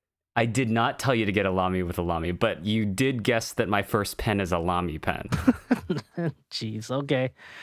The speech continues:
Speaker 2: All right, shoot it. Let me know what it is.
Speaker 1: It's, it's the Lamy All-Star Bronze Special Edition.
Speaker 2: Lamy All-Star.
Speaker 1: And I'll, I'll paste it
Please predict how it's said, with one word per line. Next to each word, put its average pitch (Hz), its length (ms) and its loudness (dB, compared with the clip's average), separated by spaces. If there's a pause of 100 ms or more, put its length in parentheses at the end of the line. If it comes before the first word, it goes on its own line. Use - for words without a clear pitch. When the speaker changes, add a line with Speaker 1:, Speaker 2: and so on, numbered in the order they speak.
(220)
Speaker 2:
All 143 160 6
right, 160 260 4
shoot 127 240 0
it. 131 140 2 (240)
Let 123 100 2
me 131 80 4
know 117 260 2 (200)
what 117 160 0
it 117 80 2
is. 113 180 4
Speaker 1:
It's, - 300 -8
it's 123 240 0
the 123 220 2
Lamy 127 680 2
All-Star 95 1080 0 (340)
Bronze 90 840 0
Special 87 540 -2
Edition. 78 580 -6 (1300)
Speaker 2:
Lamy 147 540 0
All-Star. 127 240 -2
Speaker 1:
And 85 80 0
I'll, 82 160 -4 (680)
I'll 95 100 2
paste - 460 -4
it 101 220 -2